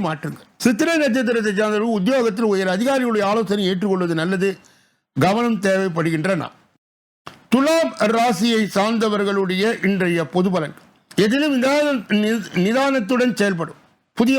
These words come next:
முயற்சிகள் ஈடுபட வேண்டாம். வீண் அலைச்சலை தவிர்க்கும். குடும்ப உறுப்பினர்களை அனுசரித்து செல்வது நல்லது. பிள்ளைகளுக்காக செலவு செய்ய வேண்டியது இருக்கும். எதிர்பாராத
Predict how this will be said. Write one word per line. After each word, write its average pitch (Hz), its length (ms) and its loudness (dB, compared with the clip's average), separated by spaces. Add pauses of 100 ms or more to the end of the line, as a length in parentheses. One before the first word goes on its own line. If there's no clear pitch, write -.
முயற்சிகள் 247 500 0
ஈடுபட 226 380 0
வேண்டாம். - 300 -8 (440)
வீண் 254 260 2 (100)
அலைச்சலை 233 380 0 (100)
தவிர்க்கும். 202 460 0
குடும்ப 208 260 2
உறுப்பினர்களை 202 480 -2
அனுசரித்து 196 480 -2 (380)
செல்வது 208 380 2
நல்லது. 160 240 -4 (920)
பிள்ளைகளுக்காக 277 760 2
செலவு 226 240 0
செய்ய 220 240 0
வேண்டியது 214 340 0
இருக்கும். 208 380 0
எதிர்பாராத 214 500 2